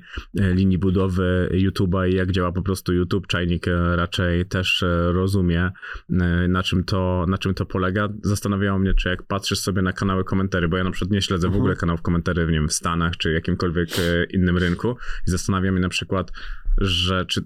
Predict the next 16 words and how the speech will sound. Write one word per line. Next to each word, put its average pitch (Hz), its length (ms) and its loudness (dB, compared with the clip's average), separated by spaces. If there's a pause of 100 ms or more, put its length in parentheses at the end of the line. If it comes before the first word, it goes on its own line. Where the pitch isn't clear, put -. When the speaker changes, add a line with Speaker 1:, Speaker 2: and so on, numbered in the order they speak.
Speaker 1:
czy - 140 -6
to 101 100 0
jest 95 160 -2
robione 98 280 2
dobrze 92 400 0
twoim 92 300 0
zdaniem 98 520 2
w 107 60 0
odniesieniu 98 420 0
do 95 120 2
na 92 100 0
przykład - 240 -6
punktu, 98 420 0 (120)
gdzie 95 180 2
jest 92 160 2
zagraniczny 98 300 0